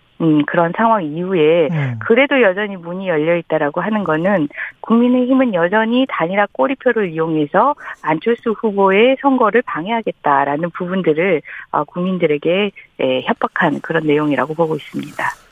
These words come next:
Speaker 2: 그리고 그 이성적인 측면에서 잘 판단을 하셨겠지만 그 이준석 당대표의 그 최근에 페북-,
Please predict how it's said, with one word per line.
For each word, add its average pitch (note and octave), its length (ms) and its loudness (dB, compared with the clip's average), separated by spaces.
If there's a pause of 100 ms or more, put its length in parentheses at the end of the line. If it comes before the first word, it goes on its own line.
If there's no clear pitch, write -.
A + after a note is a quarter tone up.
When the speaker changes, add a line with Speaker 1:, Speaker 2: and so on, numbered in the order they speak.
(160)
Speaker 2:
그리고 A3 380 -2 (140)
그 F3 140 -2
이성적인 G#3+ 600 2
측면에서 G#3 580 2
잘 D#3 200 0
판단을 G#3+ 400 0
하셨겠지만 D#3+ 800 0 (200)
그 F3+ 380 4
이준석 G#3+ 520 2
당대표의 E3 1600 2
그 C3 440 0
최근에 E3 960 2
페북-, G#3+ 420 -2